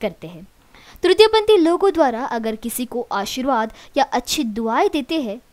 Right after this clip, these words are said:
तो यकीनन इनके द्वारा दी गई दुआएं भगवान को भी कबूल रहती है। लेकिन अफसोस कि इन्हें देश के नागरिकों के साथ सरकार इनकी मांगों को दरकिनार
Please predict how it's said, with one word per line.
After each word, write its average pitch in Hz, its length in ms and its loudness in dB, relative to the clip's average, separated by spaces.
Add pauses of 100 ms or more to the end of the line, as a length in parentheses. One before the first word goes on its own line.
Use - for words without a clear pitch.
(140)
तो 226 60 -4
यकीनन 214 520 -4 (280)
इनके 220 280 0
द्वारा 214 320 -2
दी 208 200 -8
गई 208 200 -6
दुआएं 208 420 -6 (140)
भगवान 214 400 -4
को 208 140 -8
भी 180 220 -12 (180)
कबूल 208 280 -6
रहती 160 360 -16
है। 160 180 -16 (280)
लेकिन 233 260 -2
अफसोस 220 480 -6 (600)
कि 349 100 4
इन्हें 349 240 2
देश 294 260 0
के 302 120 0
नागरिकों 247 560 0
के 240 140 -6
साथ 220 360 -2 (100)
सरकार 240 600 0
इनकी 226 280 -4
मांगों 214 380 -2
को 226 200 -6
दरकिनार 269 680 -2